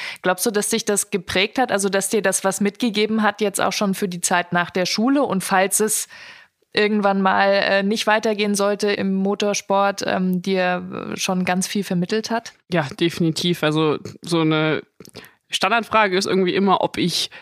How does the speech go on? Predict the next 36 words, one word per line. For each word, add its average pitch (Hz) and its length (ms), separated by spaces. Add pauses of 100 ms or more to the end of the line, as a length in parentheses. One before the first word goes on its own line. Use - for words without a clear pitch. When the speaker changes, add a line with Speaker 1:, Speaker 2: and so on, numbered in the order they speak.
(120)
Speaker 2:
durch 170 240
meinen 165 220
Sport - 460
eine 175 120
andere 160 320
Kindheit 180 400
hatte, 156 240
beziehungsweise 151 680 (180)
in 156 120
meiner 151 220
Kindheit 190 320
was 147 160
verpasst - 400
habe. 143 220
Und 139 60
ich 156 100
sag 156 180
immer, 156 240 (400)
klar 175 240
hatte 196 180
ich 170 100
eine 165 120
andere 147 260
Kindheit. 147 400
Und 147 120
klar 170 160
habe 170 160
ich - 80
vielleicht 156 280
nicht 165 160
bei, - 140
an 151 120
allen 156 340
Kindergeburtstagen 147 880
teilnehmen 139 480
können. 131 320